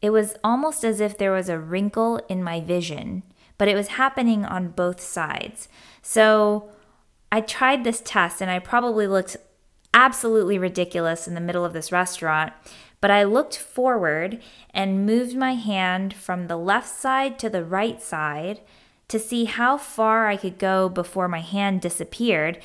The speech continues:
because it actually disappeared from my vision whenever I moved it into a certain area in my peripheral. So I kind of freaked out,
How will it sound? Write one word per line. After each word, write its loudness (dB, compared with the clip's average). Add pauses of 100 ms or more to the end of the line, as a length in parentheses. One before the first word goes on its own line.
(140)
because -2
it -4
actually -4
disappeared -2
from -6
my -2
vision -2 (680)
whenever 4
I 4
moved 4
it 2
into -2
a -2
certain -4
area 0
in -6
my -4
peripheral. -2 (400)
So -2
I 4
kind -2
of -6
freaked -2
out, 4